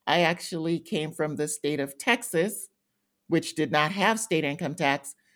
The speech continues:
so I don't have to worry about filing state income tax now abroad. Now, I mentioned that's one hundred and seven thousand six hundred dollars per person. So if you are a couple, each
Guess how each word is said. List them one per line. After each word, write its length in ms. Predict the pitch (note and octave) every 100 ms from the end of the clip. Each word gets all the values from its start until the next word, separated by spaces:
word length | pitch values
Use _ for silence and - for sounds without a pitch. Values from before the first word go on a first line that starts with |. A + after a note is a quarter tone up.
| _
so 200 | - F#3+ -
I 120 | A3+
don't 140 | A#3
have 140 | B3 F3+
to 60 | D3+
worry 240 | E3+ E3
about 380 | C#3+ C3+ A#2 -
filing 380 | C3+ C#3 B2 B2+
state 320 | - C3+ B2
income 400 | C#3+ C#3+ - A2+
tax 540 | F#3+ F#2+ - - - -
now 420 | C#3+ B2+ A#2 -
abroad. 500 | C#3+ B2 C3+ G2+ F#2 - _ _ _ _ _ _ _ _ _ _ _
Now, 360 | - F#3 D#3 - - _ -
I 100 | F3
mentioned 600 | F#3 G#3 A3+ D3+ G2+ - _ _
that's 240 | - F3+ F#3+
one 200 | F#3+ D4+
hundred 320 | F4+ C#4+ A3
and 140 | G3+
seven 420 | G#3 G3 F#3 F#3+ F3+
thousand 460 | E3+ E3+ E3+ D#3+
six 340 | E3+ G#3+ G#3+ B3+
hundred 340 | F#3+ F#3 F3
dollars 480 | D#3 D#3 D3 D#3 -
per 300 | - - F3
person. 640 | - D#3+ F3 - A#2 - _ _ _ -
So 200 | G3 -
if 260 | F3 F3
you 180 | F3 G3+
are 180 | F#3 -
a 120 | E3+
couple, 640 | E3+ - G3+ - C#3+ E3 - _ _ -
each 400 | G#3 G#3 -